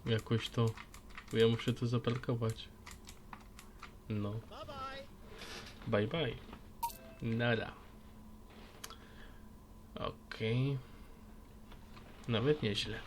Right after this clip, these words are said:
Speaker 1: Dwieście pięćdziesiąt kasy i słuchajcie, w tym momencie sobie zakończymy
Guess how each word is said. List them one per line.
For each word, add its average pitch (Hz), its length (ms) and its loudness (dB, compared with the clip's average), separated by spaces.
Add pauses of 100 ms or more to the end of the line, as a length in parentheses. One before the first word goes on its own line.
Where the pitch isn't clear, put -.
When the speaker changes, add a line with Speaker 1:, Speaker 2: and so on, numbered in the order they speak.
(1800)
Speaker 1:
Dwieście 120 240 4
pięćdziesiąt 104 440 0
kasy 113 400 2
i 120 180 2
słuchajcie, 110 440 2
w - 80 -6
tym 113 120 0
momencie 110 340 2
sobie 113 220 -2
zakończymy 107 680 0